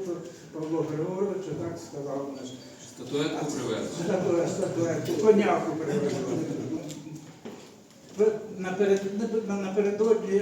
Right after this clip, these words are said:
Speaker 1: а раніше, може, тижнів за, за два, Павла Григоровича викликали в Ц К партії. Перед його відзначенням ювілею викликали в Ц К партії.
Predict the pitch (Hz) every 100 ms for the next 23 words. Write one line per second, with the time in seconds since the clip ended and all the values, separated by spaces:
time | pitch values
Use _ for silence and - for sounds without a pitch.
0 | 190 180 175 180 180 185 185 180 143 214
1 | 202 196 160 151 139 151 165 165 151 185
2 | 170 - 151 143 180 143 170 156 156 214
3 | - - - - - - - 226 - 175
4 | 190 196 175 170 208 208 202 196 196 196
5 | - 190 208 196 190 185 175 170 170 165
6 | 180 185 151 135 - 156 196 180 180 185
7 | 175 165 160 160 160 151 160 151 143 160
8 | 151 139 135 - 190 190 175 170 160 160
9 | - - - - 123 - 110